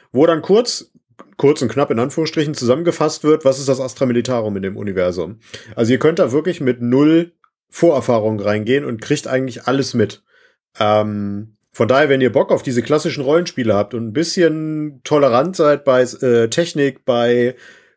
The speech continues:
auch kleineren Bugs, die, die mir auch begegnet sind, ähm, kann ich das absolut empfehlen. Auch Warhammer-Fans, die da, äh, wirklich Bock haben, richtig auf Story, auf Rollenspiel und so weiter, kann ich das empfehlen. Bei allen anderen, die da irgendwie so, hm, weiß ich nicht,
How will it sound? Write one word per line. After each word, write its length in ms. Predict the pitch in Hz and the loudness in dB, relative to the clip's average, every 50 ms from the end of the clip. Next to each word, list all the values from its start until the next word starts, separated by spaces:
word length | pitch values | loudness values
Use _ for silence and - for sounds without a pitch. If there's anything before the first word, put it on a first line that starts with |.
| _ _ - - | _ _ -4 -2
auch 120 | 135 131 | -2 0
kleineren 460 | - - 156 156 165 160 139 135 135 123 | 2 2 2 4 4 4 2 2 2 2
Bugs, 380 | 143 156 185 190 - - - | 2 2 0 0 -4 -10 -10
die, 240 | - 135 139 143 147 | -8 -6 -6 -6 -6
die 220 | 139 147 156 156 | -4 -6 -4 -4
mir 160 | 156 151 139 147 | -4 -4 -4 -4
auch 100 | 147 - | -4 -4
begegnet 460 | 156 147 139 147 151 - 160 151 - | -4 -2 -2 -2 -2 -4 -6 -6 -2
sind, 360 | 139 139 139 139 139 - - - | -2 -2 -2 -2 -6 -12 -10 -4
ähm, 680 | 135 127 123 123 127 127 127 123 123 123 123 123 120 _ _ _ _ _ _ _ _ _ _ _ _ | -2 2 4 4 4 4 2 0 -2 -4 -4 -6 -8 _ _ _ _ _ _ _ _ _ _ _ _
kann 160 | - 131 143 | -2 -2 0
ich 80 | 147 | 0
das 120 | - 143 131 | 0 -2 -2
absolut 360 | 123 131 - - 160 156 151 | -4 -4 -4 -2 -2 -2 -4
empfehlen. 440 | 147 127 117 - 143 147 170 220 285 - _ _ | -6 -8 -6 -4 -4 -2 -4 -4 -8 -14 _ _
Auch 300 | _ 127 127 135 131 - - 139 | _ 2 2 2 0 -4 -6 0
Warhammer-Fans, 720 | 120 131 147 170 190 185 165 - - 165 156 165 175 - - | 4 4 4 4 4 2 0 2 2 2 2 0 -2 -4 -6
die 140 | - 151 147 | -6 -4 -2
da, 440 | 147 147 143 143 147 147 147 139 110 | 0 0 2 2 2 0 0 -2 0
äh, 240 | - 135 135 131 117 | 2 2 2 2 0
wirklich 300 | 143 147 - - - _ | -4 -6 -8 -12 -6 _
Bock 260 | - 147 156 160 - | 2 2 2 2 2
haben, 180 | 170 156 151 147 | 2 2 2 0
richtig 380 | 123 147 156 - - 160 147 | -2 -4 -4 -4 -4 -4 -2
auf 100 | - 175 - | -2 -4 -4
Story, 540 | - - 147 143 156 165 165 165 160 156 127 | -2 0 2 2 2 2 2 0 0 -2 0
auf 300 | 127 127 131 131 - 131 | 0 0 0 0 2 2
Rollenspiel 600 | 135 139 151 151 - - 143 143 143 143 143 139 | 2 2 2 0 -4 -4 -4 -4 -2 -2 -2 -4
und 160 | 113 135 123 | -6 -6 -4
so 120 | 127 123 107 | -4 -2 0
weiter, 420 | 113 123 139 - 165 160 180 185 - - - - _ _ | 0 0 0 -2 -2 -4 -4 -8 -12 -20 -20 -20 _ _
kann 140 | - - 151 | -4 -2 0
ich 80 | 151 151 | 0 0
das 160 | - 147 - | 0 0 0
empfehlen. 360 | 165 151 135 - 156 151 151 143 | -2 -4 0 2 2 2 4 2
Bei 100 | 135 120 | 0 0
allen 260 | 110 139 143 156 143 | 2 0 0 0 0
anderen, 340 | 127 151 170 165 143 127 120 | -2 0 2 2 2 2 0
die 120 | 120 120 | 0 0
da 320 | 117 123 127 135 131 127 - - | 2 2 2 2 0 -2 -10 -8
irgendwie 320 | - 151 151 147 151 143 139 | -4 -2 -2 -2 -2 -2 -2
so, 260 | 127 135 135 135 131 - | 0 0 0 0 -2 -6
hm, 380 | 143 139 139 143 143 143 131 117 113 _ _ _ - | -8 -8 -6 -4 -4 -4 -6 -8 -12 _ _ _ 2
weiß 220 | 117 127 147 160 | 2 2 2 2
ich 160 | 208 202 - | -2 -4 -2
nicht, 400 | 220 220 220 247 269 - - - | 0 0 0 0 -2 -4 -12 -20